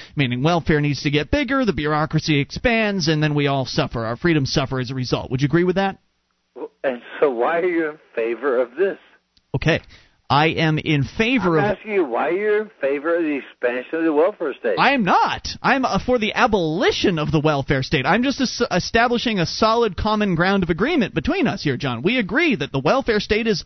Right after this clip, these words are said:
Speaker 1: awful. It needs to go away entirely. Wouldn't you agree with that? John?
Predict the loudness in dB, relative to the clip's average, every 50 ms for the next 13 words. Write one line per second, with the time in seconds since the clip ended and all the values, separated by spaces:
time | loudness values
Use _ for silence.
0 | -12 _ _ 2 2 2 2 0 -2 -2 -2 -8 -16 -20 -20 -8 -4 -2 -2 -2
1 | -2 -2 -2 -2 0 2 2 4 4 4 2 2 2 2 2 2 2 0 -2 -2
2 | -2 -2 -2 0 0 0 0 0 -2 -2 0 0 -2 0 0 0 -2 -2 -2 -2
3 | -4 -4 -4 -8 _ _ _ _ _ _ _ _ _ _ _ _ _ _ _ _
4 | _ _ _ _ _ _ _ _ _ _ _ _ _ _ _ _ _ _ _ _
5 | _ _ _ _ _ _ _ _ _ _ _ _ -8 -4 -2 -2 -2